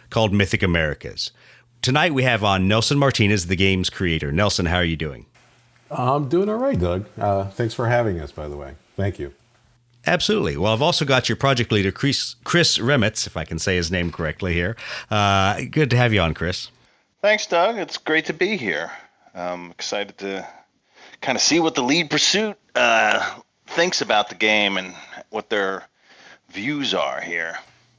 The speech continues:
Speaker 1: Well, I'll tell you, I hate it. It's terrible. I haven't even seen it. I'm not gonna
Speaker 3: Okay,
Speaker 1: buy
Speaker 3: I'm
Speaker 1: it.
Speaker 3: out.
Speaker 1: Oh, wait, no. Okay. <laughs> Isn't that how everything goes on the internet these days, guys? It seems like a, like everything's always negative. <laughs>
Speaker 3: That is, that is so true.
Speaker 1: Yeah,
Speaker 3: <laughs> And
Speaker 1: well,
Speaker 3: then
Speaker 1: we're not, we're not gonna do that. We're,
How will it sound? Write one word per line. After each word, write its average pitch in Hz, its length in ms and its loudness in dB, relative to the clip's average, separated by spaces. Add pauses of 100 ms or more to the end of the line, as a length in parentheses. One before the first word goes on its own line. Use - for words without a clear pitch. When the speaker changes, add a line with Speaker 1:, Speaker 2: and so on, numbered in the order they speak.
(140)
Speaker 1:
Well, 101 80 -2
I'll - 20 -2
tell 127 180 2
you, 113 80 4
I 90 140 0
hate 131 240 4
it. 131 160 0
It's - 140 -4
terrible. 123 520 2 (100)
I 95 60 -2
haven't 131 200 2
even 120 180 2
seen 117 240 4
it. 104 100 2
I'm 104 80 2
not 101 160 4
gonna 104 120 4
Speaker 3:
Okay, - 100 4
Speaker 1:
buy 127 60 4
Speaker 3:
I'm 139 100 2
Speaker 1:
it. 135 40 4
Speaker 3:
out. 120 100 4
Speaker 1:
Oh, 117 100 4
wait, 110 160 2
no. 98 240 2
Okay. 139 300 0
<laughs> - 1200 -2
Isn't 214 160 2
that 202 140 2
how 180 140 4
everything 165 280 0
goes 135 220 4
on 135 100 4
the 127 60 4
internet 123 300 4
these 117 200 2
days, 117 260 4
guys? 113 360 2
It 101 80 -8
seems 127 220 4
like 104 160 4
a, 90 120 4 (240)
like 147 120 2
everything's 185 380 2
always 147 280 2
negative. 101 460 2 (260)
<laughs> - 40 -12 (840)
Speaker 3:
That 107 240 -2
is, - 180 -10 (120)
that 98 140 2
is 90 240 -4
so 151 260 -2
true. 92 380 -6 (560)
Speaker 1:
Yeah, 80 200 4
Speaker 3:
<laughs> - 20 0
And 151 100 4
Speaker 1:
well, 151 120 4
Speaker 3:
then 160 140 2
Speaker 1:
we're 233 160 4
not, 196 280 2
we're 180 180 2
not 190 160 2
gonna 156 160 2
do 113 120 2
that. 90 140 0
We're, 147 140 4